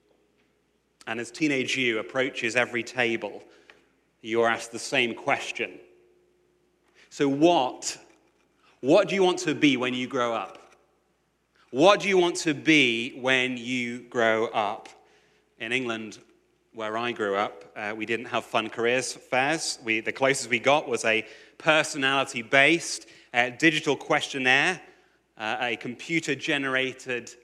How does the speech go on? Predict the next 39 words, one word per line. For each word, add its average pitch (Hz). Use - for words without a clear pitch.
uh, 123
thing 151
which 135
would 131
tell 160
you 135
what 160
to 139
be 131
at 135
the 127
end. 117
After -
plugging 120
in 113
my 113
likes 123
and 107
dislikes, 135
the -
computer 131
told 131
me 135
to 120
be, 120
uh, 139
fifty 170
percent 139
farmer 156
a-, 156
and 139
fifty -
percent 147
lawyer. 135
Uh, 107
it 123
really 117
was 107
useless. 107